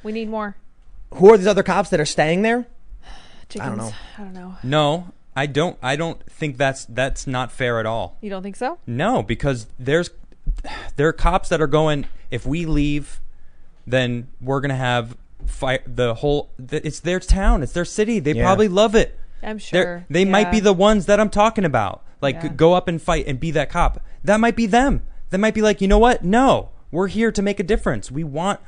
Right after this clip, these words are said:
Speaker 3: to help our community."
Speaker 2: I, I,
Speaker 3: I,
Speaker 2: I
Speaker 3: I, they exist. I
Speaker 1: Yeah.
Speaker 3: know they do. I've
Speaker 1: I
Speaker 3: met
Speaker 1: know.
Speaker 3: a few of them.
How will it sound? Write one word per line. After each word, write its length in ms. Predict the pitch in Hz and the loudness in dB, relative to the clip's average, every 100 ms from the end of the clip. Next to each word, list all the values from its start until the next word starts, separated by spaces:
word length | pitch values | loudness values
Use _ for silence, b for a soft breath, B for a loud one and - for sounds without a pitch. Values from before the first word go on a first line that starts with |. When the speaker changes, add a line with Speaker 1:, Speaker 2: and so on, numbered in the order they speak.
| b - | b -6
Speaker 3:
to 100 | 160 | -2
help 220 | 170 180 | 0 2
our 80 | 180 | 2
community." 540 | 175 180 208 143 98 - - | 0 0 -2 -2 -4 -6 -2
Speaker 2:
I, 140 | 156 131 | 0 2
I, 120 | 156 | 2
Speaker 3:
I, 0 | 147 | 4
Speaker 2:
I 160 | 151 160 | 4 2
Speaker 3:
I, 40 | |
they 380 | 147 127 151 165 | 0 0 2 4
exist. 840 | 151 127 120 143 143 - - - - 139 | 0 -4 -4 -2 -2 -6 -12 -14 -8 -4
I 60 | |
Speaker 1:
Yeah. 100 | 131 | 0
Speaker 3:
know 200 | 143 156 | 2 2
they 140 | 143 123 | 0 -2
do. 220 | 113 98 | -2 -2
I've 120 | 104 | -2
Speaker 1:
I 40 | 110 | -2
Speaker 3:
met 220 | 135 156 | -2 -2
Speaker 1:
know. 60 | 127 | -4
Speaker 3:
a 20 | |
few 220 | 127 113 | -4 -4
of 80 | 101 | -4
them. 260 | 95 92 | -8 -10